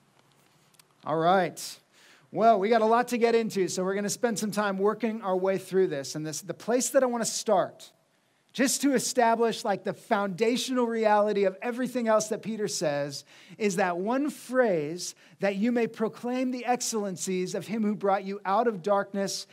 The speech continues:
and into his marvelous light." That is Peter's summary statement of the gospel itself and what it has accomplished. You were in darkness,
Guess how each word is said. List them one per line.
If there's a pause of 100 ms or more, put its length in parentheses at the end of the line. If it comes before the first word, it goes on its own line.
(180)
and
into
his
marvelous
light." (380)
That
is
Peter's
summary
statement
of
the
gospel
itself
and
what
it
has
accomplished. (1160)
You
were (120)
in
darkness,